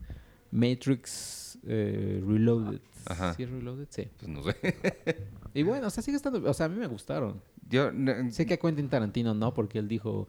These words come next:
Speaker 2: ¿Ah, sí?
Speaker 1: Sí, porque él dice, si contamos, eh, Matrix es de las mejores películas de la, de la historia del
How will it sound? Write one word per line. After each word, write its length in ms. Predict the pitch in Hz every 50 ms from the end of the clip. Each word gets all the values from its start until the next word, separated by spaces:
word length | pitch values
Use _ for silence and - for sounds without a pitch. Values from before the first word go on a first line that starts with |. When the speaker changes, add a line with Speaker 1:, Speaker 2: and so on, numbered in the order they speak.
| - -
Speaker 2:
¿Ah, 160 | - 143 151
sí? 340 | - - 123 120 135 170 233
Speaker 1:
Sí, 160 | 269 135 127
porque 300 | 120 - 120 - - 131
él 80 | 120 120
dice, 400 | 127 - - - 123 107 107 - - - - - - - _
si 180 | - - - 120
contamos, 720 | - 139 139 127 170 190 196 202 202 190 - - - - - -
eh, 640 | - 131 117 110 107 107 107 107 107 104 104 104 110 107 - _ _ _ _ - _ _ _ _ _ _ _ _ _ - - _ - -
Matrix 500 | 131 123 135 147 151 - 180 175 - -
es 120 | 139 120
de 80 | 127 131
las 180 | 120 113 101 101
mejores 300 | 104 98 - 147 156 -
películas 540 | - 117 117 127 - 131 123 120 120 107 101
de 80 | 104
la, 280 | 95 92 92 92 95 92 90 90 98 - - - - - - - 101
de 120 | 101 107 107
la 80 | 107
historia 420 | 101 - - - 123 123 127 123 117
del 320 | 104 101 95 95 92 90